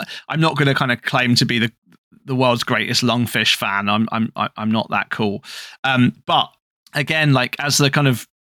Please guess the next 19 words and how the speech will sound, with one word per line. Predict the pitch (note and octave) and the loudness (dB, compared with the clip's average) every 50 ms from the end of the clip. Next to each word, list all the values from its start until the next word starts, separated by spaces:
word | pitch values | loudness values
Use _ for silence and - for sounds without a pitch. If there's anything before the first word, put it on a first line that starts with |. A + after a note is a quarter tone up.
| _ _ - | _ _ -8
lyricist | C#3 C#3 D3+ D3 D#3 D3+ - D#3 C#3 - | -2 0 2 2 4 2 2 2 2 2
of | - C3 A#2 | 0 0 0
that | C#3 B2 - - | 0 -4 -4 -4
band | C3+ C3 C3+ C#3 C#3 C#3+ C#3 C3+ | -4 0 0 2 4 4 4 4
that | C3+ B2+ - | 2 2 0
are | G#2+ A2 G#2 G#2+ G#2 G2+ G2+ G2 G2 - - - - - - - _ _ _ _ _ _ - | 2 2 4 4 4 4 4 2 0 -2 -8 -20 -20 -20 -20 -20 _ _ _ _ _ _ -8
iconic | A2 A2 - - - - - E3 D#3 D#3 D3+ D3 C#3 - _ - - - - - - | -6 -6 -4 -2 0 2 4 4 4 4 4 4 2 -2 _ -6 -6 -6 -6 -6 -6
and, | - G#2+ A2 A2+ A2 A2 G#2+ G#2+ G#2+ G#2+ G#2+ - F2 G#2 - - | -2 0 0 2 2 2 2 2 2 0 -2 -2 -4 -6 -6 -4
you | - C3 | -2 0
know, | B2+ A2 G#2+ - _ - | 0 0 0 -2 _ -4
absolute | D3+ D3+ - - - - D3 C#3+ C3+ B2+ A#2+ - | -2 -2 0 0 0 2 4 4 4 2 2 0
kind | - - A#2 A2+ A2 | -2 -2 0 0 0
of | G#2+ G#2+ - - - | -2 -4 -6 -10 -8
underground | B2+ B2 B2 A#2+ - - B2 G#2+ G#2+ A2 A2 | -4 -2 -2 -2 -2 0 0 0 0 2 2
legends, | A2 B2 G#2+ - A#2+ A2 G#2+ G#2 G#2 G#2 - - - - - - - B3+ - - - | 0 0 0 0 0 0 0 0 -2 -2 -4 -4 -6 -10 -20 -20 -20 -20 -12 -6 -4
uh, | - D3 C#3 B2+ A#2+ A#2 - | -2 0 2 2 0 0 -2
you | - D3+ D3 C#3 C3+ | 0 2 2 2 4
can | - C#3+ C3 | 4 4 4
see | C3 - - D#3 C#3+ C3+ C3+ B2+ A#2+ - | 4 4 4 4 4 4 4 4 2 0